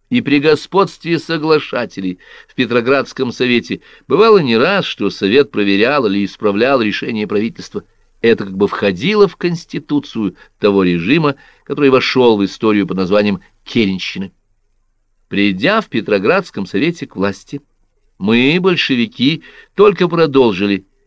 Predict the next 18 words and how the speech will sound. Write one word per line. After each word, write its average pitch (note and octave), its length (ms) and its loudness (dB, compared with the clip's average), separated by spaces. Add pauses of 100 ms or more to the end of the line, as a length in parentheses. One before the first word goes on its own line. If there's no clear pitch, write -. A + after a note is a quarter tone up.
и F#3+ 120 0
углубили D#3+ 640 4
методы A#2 380 -2
двоевластия. F#2+ 680 -2 (560)
Мы G#2+ 140 0
взяли A2+ 320 0
на A2 120 -2
себя G#2 240 0
проверку C#3 500 0
приказа D3+ 480 -4 (200)
о A#2 160 0
выводе A2+ 380 2
гарнизона. G2 520 0 (560)
Этим A2 460 0
самым F#3+ 440 -2
мы D#3+ 180 -2
прикрыли G3+ 560 -4
традициями C3 840 -4